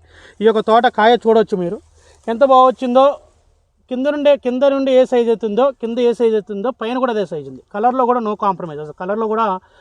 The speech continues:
మనం డౌట్ పడాల్సిన అవసరం లేదు. సైజు విషయంలో కానీ, కింద సైడ్ బ్రాంచెస్ కూడా. అంటే నేను చెప్పడం కాదు, రైతు ఒక మాటల్లోనే మనం ఇప్పుడు తెలుసుకుందాం.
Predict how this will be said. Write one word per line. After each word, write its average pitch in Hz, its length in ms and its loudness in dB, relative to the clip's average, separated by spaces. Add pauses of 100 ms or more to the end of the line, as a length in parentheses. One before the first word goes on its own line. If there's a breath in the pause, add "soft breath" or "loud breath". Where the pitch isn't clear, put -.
(140 soft breath)
మనం 202 160 -6
డౌట్ 180 240 -2
పడాల్సిన 185 300 -4
అవసరం 180 300 -10
లేదు. 196 180 -2
సైజు 196 240 -6
విషయంలో 190 340 -6
కానీ, 190 240 -6 (640)
కింద 233 160 -6
సైడ్ 233 260 -6
బ్రాంచెస్ 233 460 -6
కూడా. 202 200 -2 (360)
అంటే 220 180 -2
నేను 269 160 -2
చెప్పడం 285 360 -2
కాదు, 262 320 2
రైతు 233 320 -2
ఒక 262 160 2
మాటల్లోనే 247 600 0
మనం 214 220 -2
ఇప్పుడు 208 160 -4
తెలుసుకుందాం. 220 580 -4